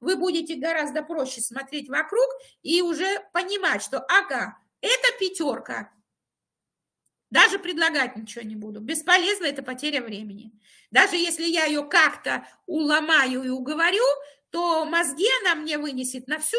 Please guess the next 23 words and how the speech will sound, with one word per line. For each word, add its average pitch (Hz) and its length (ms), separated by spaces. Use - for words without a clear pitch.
десятку. 240 640
Поэтому 311 400
лучше 508 320
не 254 140
надо. 226 260
Пусть 440 240
остается 294 420
там, 277 300
где 294 120
есть. 554 220
Мы 494 140
будем 311 320
просто 381 380
дружить 320 520
и 302 80
пить 392 340
чай 254 340
вместе, 240 520
да. 311 240
А 349 140
вот 381 140
эта 539 260
шестерка. 359 1000